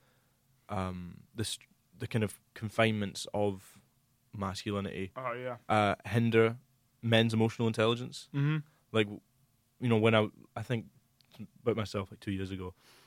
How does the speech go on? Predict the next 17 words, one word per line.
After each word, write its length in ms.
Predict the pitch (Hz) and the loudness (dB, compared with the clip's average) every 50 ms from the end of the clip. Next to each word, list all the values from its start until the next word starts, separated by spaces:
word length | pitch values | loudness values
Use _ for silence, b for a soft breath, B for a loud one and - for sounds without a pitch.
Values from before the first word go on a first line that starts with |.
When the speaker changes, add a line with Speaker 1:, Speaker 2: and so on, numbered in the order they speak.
| b b - | b b -12
Speaker 1:
I 40 | 110 | -8
just, 100 | - 127 | 0 0
like, 100 | 110 - | 2 4
I'd 140 | 107 113 110 | 4 4 4
had 240 | 107 92 120 117 107 | 4 2 2 2 2
no 280 | 110 113 117 113 113 107 | 2 4 6 6 6 6
emotional 400 | 104 101 101 101 - - 104 98 | 6 4 0 -4 -4 -6 -8 -8
intelligence. 420 | 95 - 98 98 98 92 90 - | -6 -6 -6 -6 -6 -8 -8 -4
I 80 | - 107 | -4 -4
didn't 340 | 104 98 104 101 107 107 95 | -2 2 0 0 0 0 -4
know 220 | 113 107 104 101 95 | -2 0 0 0 0
how 120 | 95 95 | -2 -4
to 120 | 95 - - | -8 -8 -8
properly 340 | - 101 95 - - 92 90 | -6 -6 -6 -6 -6 -14 -14
communicate 380 | - 104 98 95 95 95 90 | -12 -12 -12 -10 -8 -10 -10
with 120 | 90 98 - | -10 -12 -14
people. 340 | - 95 - - 98 98 | -14 -18 -18 -16 -18 -20